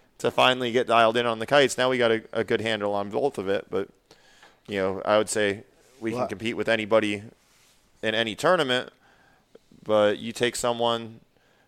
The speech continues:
Speaker 1: from, you know, north of here that doesn't sight.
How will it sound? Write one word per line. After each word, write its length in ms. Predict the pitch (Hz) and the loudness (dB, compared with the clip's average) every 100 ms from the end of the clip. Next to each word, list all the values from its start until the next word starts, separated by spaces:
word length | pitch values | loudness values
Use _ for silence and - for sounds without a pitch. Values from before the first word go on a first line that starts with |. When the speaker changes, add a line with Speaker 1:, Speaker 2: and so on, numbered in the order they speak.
| _ | _
Speaker 1:
from, 840 | - 117 107 104 101 101 101 101 - _ - | -6 0 2 2 0 0 -4 -6 -18 _ -10
you 120 | 98 | -4
know, 340 | 95 95 92 _ _ _ _ _ _ _ _ _ _ _ | -4 -4 -8 _ _ _ _ _ _ _ _ _ _ _
north 320 | 123 156 151 | 2 2 2
of 100 | 110 | -2
here 340 | 113 107 117 _ _ _ _ _ _ _ | 2 2 0 _ _ _ _ _ _ _
that 120 | 107 | 0
doesn't 260 | 120 113 110 | 0 0 2
sight. 400 | 143 135 - | 4 4 0